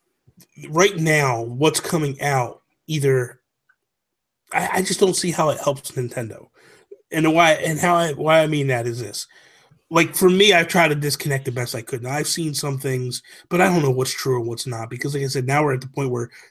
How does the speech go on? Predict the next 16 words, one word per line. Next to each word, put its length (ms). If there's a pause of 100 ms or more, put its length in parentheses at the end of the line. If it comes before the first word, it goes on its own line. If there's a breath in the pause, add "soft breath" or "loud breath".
they're 100
starting 240
to 80
contradict 520
the 60
stuff 240
that 80
they 120
said 200
months 240
ago. 300 (920)
And 420 (960)
I 80
don't 400
get 220
it, 140